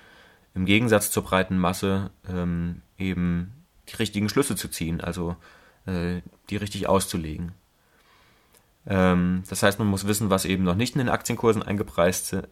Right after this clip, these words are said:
äh, ist. Und dann schreiben die hier weiter: „Um dieses Wissen zu erwerben, brauchen Sie langjährige Erfahrung, zeitaufwendige Recherche und eiserne Disziplin.“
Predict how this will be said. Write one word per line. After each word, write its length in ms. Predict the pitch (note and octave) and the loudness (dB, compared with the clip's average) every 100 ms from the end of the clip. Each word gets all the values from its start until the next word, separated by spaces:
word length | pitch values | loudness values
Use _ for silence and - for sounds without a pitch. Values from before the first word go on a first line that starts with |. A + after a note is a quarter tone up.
| - | -4
äh, 120 | G2 | -2
ist. 460 | G2+ G#2+ - - - _ _ - - - - _ _ | 0 0 0 -4 -12 _ _ -20 -20 -20 -20 _ _
Und 260 | G2+ G2 F#2+ | 0 0 2
dann 100 | F#2+ | 2
schreiben 240 | G2 F#2+ | 2 2
die 80 | F#2 | 2
hier 120 | F2+ | 4
weiter: 300 | G2 A#2+ B2 | 4 4 4
„Um 140 | F#2 G#2 | 2 2
dieses 280 | A#2 A2 | -2 0
Wissen 200 | A2 G#2 | 0 0
zu 120 | G2 F2+ | 0 0
erwerben, 480 | F2 F2+ A2+ A#2+ | 2 4 4 2
brauchen 320 | - G2 F#2 F#2+ | 2 2 4 2
Sie 120 | F#2 | 2
langjährige 580 | F2+ C3+ B2+ A2+ G#2 F2 | 2 2 2 0 2 0
Erfahrung, 540 | F#2 A2+ G2+ F#2+ F#2+ | 2 2 2 0 -2
zeitaufwendige 840 | - G#2 A#2+ G#2 - G2+ G2+ G2+ F2 | 0 0 2 0 0 0 -2 -4 -4
Recherche 480 | - E2+ F#2 - | -4 -4 -4 -4
und 240 | E2+ F2 - | -6 -6 -4
eiserne 340 | F#2 G2 F2+ | 0 0 0
Disziplin.“ 640 | F2+ - - - - E2+ | -4 -10 -10 -12 -10 -10